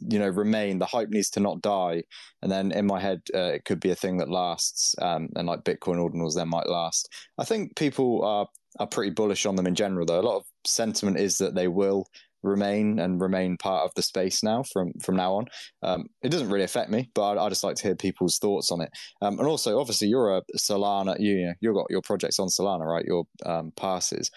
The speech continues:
Uh, what is your thoughts on, like, what happened with Solana and F T X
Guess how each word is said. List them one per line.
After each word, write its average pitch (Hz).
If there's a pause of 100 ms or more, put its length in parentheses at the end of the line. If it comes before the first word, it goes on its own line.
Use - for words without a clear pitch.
(580)
Uh, 104
what 175
is 170
your 170
thoughts 156
on, 107
like, 95
what 107
happened 110
with 98
Solana 104
and 98
F 95
T -
X -